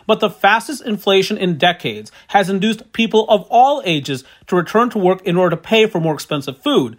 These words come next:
fuel, and rent. The return of older workers has been concentrated among those in their late fifties and early sixties, people who were still several or more years away from retirement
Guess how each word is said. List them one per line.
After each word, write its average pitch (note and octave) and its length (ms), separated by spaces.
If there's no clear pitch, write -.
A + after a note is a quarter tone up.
fuel, B3 420
and F3 280
rent. E3+ 440
The G#3 100
return B3 320
of A3 260
older C4 260
workers D#3 460
has F#3+ 180
been E3+ 160
concentrated F3+ 640
among F3 240
those G3 280
in E3+ 140
their C#3+ 160
late C#3+ 200
fifties B3+ 480
and G3 300
early D3 240
sixties, B2 560
people D4+ 420
who G#3+ 80
were G3+ 120
still F#3+ 260
several G#3+ 420
or F3+ 140
more E3+ 280
years A#3 280
away G#3 380
from G3+ 160
retirement G#3+ 520